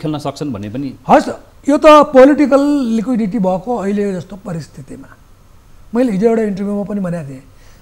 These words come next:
Speaker 2: एउटा बल, तपाईँको पार्लियामेन्ट्री बल माथि आकाशमा फालिसकियो। अब भुइँमा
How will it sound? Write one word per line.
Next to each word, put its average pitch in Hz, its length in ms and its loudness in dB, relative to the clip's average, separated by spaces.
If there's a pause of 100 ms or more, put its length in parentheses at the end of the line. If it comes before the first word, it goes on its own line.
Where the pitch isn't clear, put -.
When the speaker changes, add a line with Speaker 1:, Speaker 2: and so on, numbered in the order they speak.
(160)
Speaker 2:
एउटा 240 240 0
बल, 208 300 2 (180)
तपाईँको 196 300 -2 (100)
पार्लियामेन्ट्री 220 480 0
बल 185 200 2 (1160)
माथि 196 240 -4
आकाशमा 190 480 -6
फालिसकियो। 190 680 -6 (1400)
अब 262 200 4 (120)
भुइँमा 214 400 4